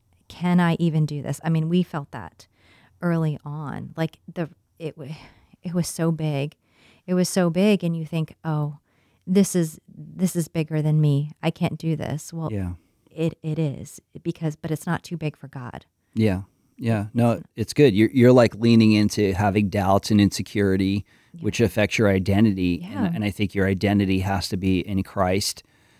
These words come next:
Speaker 2: and it has to be like, "God's given me a word for today, and I'm gonna drop it, and I'm gonna do, you know, I'm gonna let God's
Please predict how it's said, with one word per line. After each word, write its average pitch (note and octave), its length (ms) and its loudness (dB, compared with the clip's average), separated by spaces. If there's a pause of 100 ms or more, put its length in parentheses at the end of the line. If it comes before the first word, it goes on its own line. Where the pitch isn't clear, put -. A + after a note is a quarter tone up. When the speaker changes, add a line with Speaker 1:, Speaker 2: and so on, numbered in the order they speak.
(220)
Speaker 2:
and G2 200 0
it G2 100 -2
has G#2+ 300 2
to G#2 100 -4
be F#2+ 240 2
like, F2 260 -2
"God's F#2+ 300 0
given G2 240 2
me G2+ 80 8
a F#2 80 4
word G2 440 4
for - 200 -8
today, G2 560 0
and F#2+ 200 -4
I'm G2 120 2
gonna F#2 180 0
drop F#2 400 -2
it, - 240 -2 (540)
and A2 160 2
I'm G2+ 100 4
gonna F#2+ 140 4
do, G2 420 0
you A2 100 -4
know, F#2 100 2
I'm G2 80 4
gonna G2 120 4
let G2+ 300 2
God's G2 460 -2